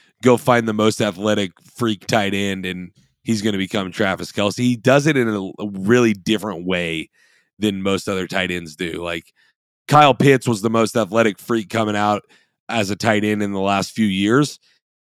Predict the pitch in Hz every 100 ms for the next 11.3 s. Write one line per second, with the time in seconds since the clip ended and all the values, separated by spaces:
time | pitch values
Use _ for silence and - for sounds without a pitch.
0 | _ - 127 113 107 117 - 151 139 120
1 | 117 98 107 92 - 104 117 156 147 _
2 | _ _ _ _ _ 127 135 143 170 156
3 | 120 _ _ 139 135 143 151 143 131 131
4 | 131 127 123 107 123 110 98 127 107 -
5 | 107 117 - 139 147 135 _ _ - 139
6 | 160 151 117 98 _ _ _ _ - 160
7 | 165 180 160 120 107 110 113 127 131 120
8 | 110 101 113 98 - - 113 92 92 78
9 | 101 90 - 110 101 - 110 98 110 -
10 | - _ _ _ _ _ - 123 117 113
11 | 123 104 -